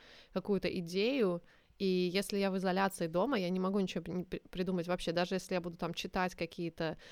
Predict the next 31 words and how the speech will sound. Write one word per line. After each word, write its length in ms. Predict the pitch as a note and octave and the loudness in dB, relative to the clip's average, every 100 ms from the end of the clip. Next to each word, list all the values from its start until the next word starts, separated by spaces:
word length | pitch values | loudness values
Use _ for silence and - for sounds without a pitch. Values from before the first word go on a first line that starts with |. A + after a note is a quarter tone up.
| - | -20
статьи, 800 | - - E3 - F#3+ A#3+ C4 C4 A#3+ | -10 -2 -2 0 -2 2 2 2 2
что-то 260 | G#3 G3 | 0 -2
там 240 | E3+ E3+ E3 | -4 -4 -4
эксплорить, 600 | - - A3+ A#3+ A3+ - | -6 2 6 6 4 0
какой-то 400 | F3+ F3+ E3+ E3+ | -4 -2 0 0
ресерч 400 | E3 - B3 A#3+ | 0 2 2 2
смотреть, 480 | A3 G#3 G3 F3+ F3 | -4 -2 -2 -2 -2
я 60 | |
всё 220 | - G#3+ | -2 0
равно 180 | A3 G3+ | 0 0
не 120 | F#3 | -2
смогу 640 | F3+ - F3 F3 F#3 F#3+ F3+ _ - | -4 -4 -4 -2 0 -2 -4 _ -6
придумать 480 | F3+ F3+ G#3+ F#3+ E3 | -2 2 2 2 -2
ничего. 400 | D3+ D#3+ D3+ D3 | -6 -4 -4 -2
А 80 | E3+ | -2
в 60 | - | -2
тот 200 | G3+ G#3 | -4 -2
момент, 280 | F#3+ G#3 F#3 | 0 0 -2
когда 280 | E3 F3+ | -6 -4
я 60 | F3 | -2
вот 120 | E3 | -4
буду 220 | F#3 F3+ | -4 -4
именно 240 | F3+ F3+ E3 | -2 -2 -4
с 100 | - | -4
людьми, 400 | F3+ F#3+ B3 G4 - - - - | -2 0 -2 -4 -10 -20 -16 -2
даже, 260 | F#3+ G#3 G3+ | 4 4 4
может 240 | F#3+ F#3 | 2 0
быть, 160 | F3 F3 | -4 -4
как 160 | F#3 D#3 | -6 -8
какой-то 360 | - F3 F3 - | -10 -6 -4 0
онлайн-звонок, 1120 | F#3 F3+ E3+ E3+ E3 E3 E3+ F#3 B3 D4+ - | 0 2 2 2 -2 -2 0 4 4 4 0